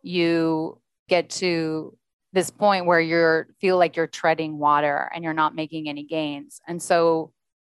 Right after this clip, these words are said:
uh, drinking was a block to the gains of meditation. And then when I s-, continued meditating in sobriety, I realized, like, what meditation can do and how much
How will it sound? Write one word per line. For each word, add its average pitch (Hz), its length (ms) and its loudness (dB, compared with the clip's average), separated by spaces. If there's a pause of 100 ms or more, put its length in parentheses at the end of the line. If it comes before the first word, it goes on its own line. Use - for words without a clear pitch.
uh, 156 240 0
drinking 190 440 -4
was 180 180 0
a 165 60 0
block 147 440 2 (240)
to - 100 -14
the 147 80 -14
gains 147 340 -8
of 156 100 -10
meditation. 147 680 -6
And 160 160 -4
then 160 140 0
when 165 120 0
I 160 140 0
s-, 151 180 -10 (160)
continued 175 480 -4
meditating 156 680 2
in 151 200 -6
sobriety, 156 540 2
I 143 80 2
realized, 147 840 2
like, 151 220 -4
what 151 640 0 (340)
meditation 156 640 0
can 147 260 -6
do 151 420 2
and 147 160 0
how 156 160 0
much 156 320 -4